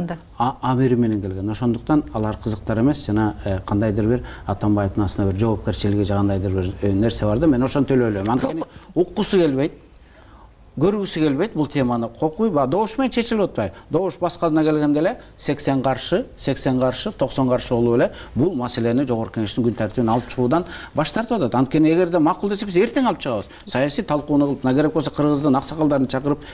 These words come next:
Speaker 2: эртең коомдук өткөрөбүз. Жол бербейт атпайбы?
Speaker 1: Бирок Атамбаевдин
Speaker 2: Демек,
Speaker 1: таасири
Speaker 2: Атамбаевдин сексен процент түзгөн адамдары отурат жана алар менен байланыш
Speaker 1: Атамбаевдин таасири парламентте да бар дей турган болсок, азыр К С Д П фракциясынын ичинде деги,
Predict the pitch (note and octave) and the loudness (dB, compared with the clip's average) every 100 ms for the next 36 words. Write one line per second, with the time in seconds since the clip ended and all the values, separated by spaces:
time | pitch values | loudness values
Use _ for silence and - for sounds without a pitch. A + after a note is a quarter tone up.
0 | - B2 C#3 - C#3+ D3 B2+ A#2+ A2+ A2 | -4 -2 -2 0 2 4 4 2 0 -2
1 | - G2+ F#2 - - D3+ G#3 G#3+ G#3+ F#3 | -2 -4 -4 -10 -4 0 2 2 2 0
2 | G#3+ A3 A#3 A#3+ C4+ C#4+ C#4+ A#3+ C4+ C4+ | 2 0 2 2 2 2 2 2 2 2
3 | C#4 C4+ C4+ D#3+ - G3+ B3 - - - | 2 2 4 0 -2 -4 -6 -8 -10 -4
4 | C#3 - F#3+ C#3+ B2+ B2+ - B2+ D3 A#2 | -2 0 -2 -2 -2 -2 -4 0 2 2
5 | A2 A#2 A2+ A2+ - F3 F3 A2+ A#2 A2+ | 2 2 2 0 0 -2 0 2 2 2
6 | G#2+ B2+ G2+ F#2+ G2 G3+ A#3 B3 B3 A3 | 0 0 0 -2 -2 0 2 0 0 0
7 | A#3 A#3+ A#3 A#3+ B3 A#3+ A#3+ A3 G#3+ A3+ | 0 0 0 0 2 0 2 2 2 0
8 | A#3+ A#3+ A#3+ A#3+ B3 C#4 G#3+ G#3+ G#3+ B3+ | 0 0 0 0 0 2 0 0 0 0
9 | A#3 A#3+ A#3 A#3 A#3 A3+ A3+ G#3+ G#3+ A#3+ | 2 0 0 0 0 -2 -2 -4 -2 0
10 | A3 G#3+ G#3 G3 F3+ D#3+ | 4 4 4 4 4 2